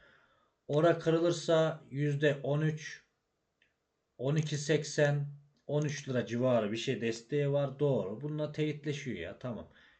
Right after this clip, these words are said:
Yüzde otuz. Bak dolar bazında şuraya kadar düşerim gösteriyor. Yani on liraya kadar da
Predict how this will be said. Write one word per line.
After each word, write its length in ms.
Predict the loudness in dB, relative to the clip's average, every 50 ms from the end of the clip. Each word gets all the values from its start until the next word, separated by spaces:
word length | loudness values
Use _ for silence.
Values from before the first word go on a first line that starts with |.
| _ -6
Yüzde 320 | -2 0 0 0 2 2
otuz. 340 | 2 2 2 0 -4 -6 -2
Bak 260 | -2 -2 -2 -2 0
dolar 420 | 2 6 8 10 12 12 10 10 6
bazında 440 | 4 4 4 2 2 0 0 0 -2
şuraya 340 | -2 0 4 4 4 4
kadar 260 | 4 2 2 2 0 0
düşerim 340 | -2 0 0 2 2 0
gösteriyor. 380 | 0 -2 -4 -6 -4 0 0 0
Yani 80 | 0 2
on 340 | 6 8 8 8 8 8 6
liraya 300 | 6 6 6 6 4 4
kadar 380 | 2 4 6 8 8 6 6
da 220 | 2 -2 -4 -4